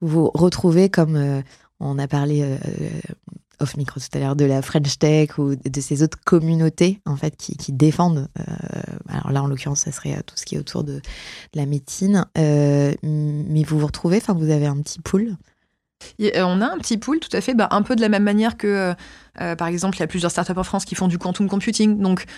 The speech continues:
Speaker 2: on commence à voir émerger, effectivement, des, des petits pools d'acteurs. Et c'est super parce que ça veut dire aussi que, bah, par exemple, quelqu'un qui finit une thèse en chimie va se dire, « Bah oui, je peux faire un postdoc en chimie,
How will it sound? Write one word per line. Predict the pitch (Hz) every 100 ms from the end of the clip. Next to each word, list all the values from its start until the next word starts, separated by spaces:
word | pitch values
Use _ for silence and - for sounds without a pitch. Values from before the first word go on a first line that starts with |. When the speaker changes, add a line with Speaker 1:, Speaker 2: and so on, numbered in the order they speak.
| - -
Speaker 2:
on | 202
commence | 226 262 285
à | 226
voir | 202 233
émerger, | 214 196 190 208 277
effectivement, | - 196 - 202 254
des, | 196 170
des | 175
petits | - 240
pools | 233 269 214
d'acteurs. | 185 - 233 349 - - - -
Et | -
c'est | 226
super | 214 247 330
parce | - 220
que | 220 220 214 _ _
ça | - 185
veut | 190
dire | 202 214
aussi | 208 - 302
que, | 302 233 233 233
bah, | 180
par | 190
exemple, | 180 180 180
quelqu'un | 170 180 180
qui | -
finit | - 170 175 190
une | 185 160 156
thèse | 180 175 165
en |
chimie | 151 - 190 339 - 160
va | 160 156
se | -
dire, « | 160 175 165
Bah | 123
oui, | 170
je | -
peux | 127
faire | 147
un | 139
postdoc | 151 156 170
en | 143
chimie, | - 196